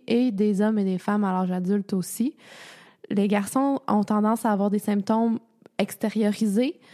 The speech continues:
tandis que les filles puis les femmes, des symptômes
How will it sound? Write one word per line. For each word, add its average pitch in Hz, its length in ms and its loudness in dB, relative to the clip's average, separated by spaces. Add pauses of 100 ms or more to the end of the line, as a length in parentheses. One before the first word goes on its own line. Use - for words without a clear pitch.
(1160)
tandis 226 340 0
que - 120 -2
les 196 180 2
filles 240 540 0
puis 220 120 -2
les 202 140 2
femmes, 220 460 0
des 202 100 -2
symptômes 208 540 0